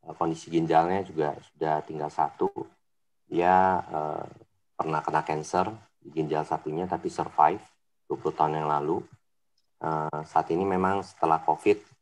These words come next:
eh, agak menurun kondisinya karena memang saya jarang, nggak bisa lagi ngajak dia jalan kaki dan lain-lain seperti yang saya lakukan setiap weekend.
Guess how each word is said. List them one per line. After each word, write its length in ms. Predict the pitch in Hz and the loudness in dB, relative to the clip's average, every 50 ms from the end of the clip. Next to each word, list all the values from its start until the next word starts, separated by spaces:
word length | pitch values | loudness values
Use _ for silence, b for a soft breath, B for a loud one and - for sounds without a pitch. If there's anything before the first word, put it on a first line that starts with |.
| _ - | _ -6
eh, 300 | 76 76 76 78 78 78 - - - _ _ _ _ _ _ _ _ _ _ _ _ _ _ _ _ - - | -4 -4 -4 -4 -6 -10 -12 -16 -20 _ _ _ _ _ _ _ _ _ _ _ _ _ _ _ _ -6 -4
agak 360 | 78 71 71 76 73 73 - - | -4 -2 0 0 0 0 0 0
menurun 560 | 80 76 78 78 78 82 85 87 104 110 101 | 0 0 2 2 4 4 4 2 0 -4 -8
kondisinya 480 | - - 80 80 73 - - 80 80 90 | -6 -4 -4 -4 -4 -6 -4 -4 -2 -2
karena 220 | 90 92 82 82 85 | -2 -2 -2 -2 -2
memang 240 | 85 85 87 87 90 | -2 -2 -2 -2 -2
saya 280 | 90 87 87 90 90 85 | 0 0 0 0 0 0
jarang, 560 | 80 78 76 78 78 76 78 78 78 78 80 - - | 2 2 4 4 4 2 0 -2 -8 -10 -12 -8 -2
nggak 160 | 80 78 76 | -2 -2 -2
bisa 240 | 78 78 - 80 73 | 0 0 2 2 2
lagi 220 | 73 - 92 90 | 2 -2 -4 -4
ngajak 260 | 82 73 69 - - _ - | -4 -4 -6 -8 -14 _ -6
dia 320 | 78 78 76 76 76 76 - - _ _ _ | -4 -2 0 2 0 0 -2 -6 _ _ _
jalan 320 | - 76 71 73 73 71 - | 2 2 2 2 2 -2 0
kaki 560 | - 85 87 - - - 82 82 82 82 82 | 0 0 0 0 -4 -6 -4 -4 -4 -4 -4
dan 160 | - 73 73 | -6 -8 -8
lain-lain 320 | 71 71 73 - 76 76 | -8 -6 -6 -6 -8 -8
seperti 260 | - - _ _ - 80 76 | -10 -16 _ _ -6 -6 -6
yang 80 | 73 | -4
saya 240 | - 78 76 73 73 | -2 -2 0 0 0
lakukan 320 | - - 73 - 90 90 90 | -4 -4 -4 -4 -4 -4 -4
setiap 320 | 92 - 80 76 73 73 - | -6 -6 -4 -4 -4 -4 -6
weekend. 560 | _ _ _ _ _ _ - 80 73 73 | _ _ _ _ _ _ -4 -2 -2 -2